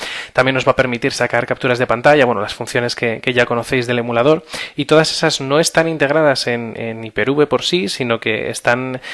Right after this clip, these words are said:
eh, dentro de este, bueno, esta especie de, de, de wrapper que es el, el X D E, que es el que nos lanza Visual Studio y el mismo que nos está lanzando el,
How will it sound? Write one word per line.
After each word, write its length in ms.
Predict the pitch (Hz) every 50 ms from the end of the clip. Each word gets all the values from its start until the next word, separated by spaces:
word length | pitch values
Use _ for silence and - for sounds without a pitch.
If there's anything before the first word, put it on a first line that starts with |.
| - - -
eh, 300 | - 127 120 117 117 117
dentro 300 | 117 123 127 127 - 135
de 80 | 117 117
este, 380 | 113 - - 127 117 113 110 107
bueno, 160 | - - -
esta 160 | - - 120
especie 300 | 117 - 123 - - 120
de, 300 | 113 117 113 110 107 117 -
de, 340 | 117 123 113 110 110 123 -
de 140 | - 120 110
wrapper 380 | 120 120 123 120 - 123 123
que 80 | - 123
es 140 | - - 131
el, 260 | 120 113 107 98 -
el 140 | - 110 113
X 240 | 117 113 123 117 113
D 160 | 117 117 120
E, 60 | 123
que 80 | 131 127
es 100 | - -
el 80 | 123
que 80 | - 120
nos 120 | 117 113
lanza 280 | 123 120 120 117 - 127
Visual 320 | 127 131 - 156 143 139
Studio 280 | 127 - - 151 151 160
y 60 | 156
el 80 | 143 127
mismo 220 | 131 120 131 131
que 80 | 127 131
nos 120 | 127 -
está 200 | - - - 135
lanzando 420 | 123 123 117 - - 123 131 131 127
el, 240 | 120 113 113 113